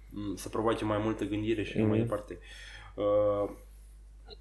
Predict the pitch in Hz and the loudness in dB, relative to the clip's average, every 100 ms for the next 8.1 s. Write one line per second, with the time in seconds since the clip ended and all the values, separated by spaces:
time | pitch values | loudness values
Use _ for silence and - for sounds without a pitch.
0 | 117 104 - - - - - - - - | -8 -8 -12 -18 -20 -20 -20 -20 -20 -20
1 | - - - - - 226 269 240 202 196 | -20 -20 -20 -4 -2 2 2 2 2 4
2 | 180 170 170 156 147 143 131 104 104 113 | 4 4 4 4 6 6 4 4 4 2
3 | - - 143 160 156 117 - 139 131 113 | -4 0 4 4 4 0 0 0 0 2
4 | 110 101 107 110 131 131 123 123 120 123 | 0 0 0 0 0 -2 -4 -2 2 2
5 | 127 117 - 285 - 202 196 170 139 - | 2 -2 -4 -6 -2 2 4 4 0 -2
6 | - 135 156 156 147 127 131 131 139 135 | 2 4 6 4 2 2 2 2 -2 -2
7 | - - - - 135 135 - 135 135 143 | -10 -18 -14 -8 -8 -8 -8 -2 4 4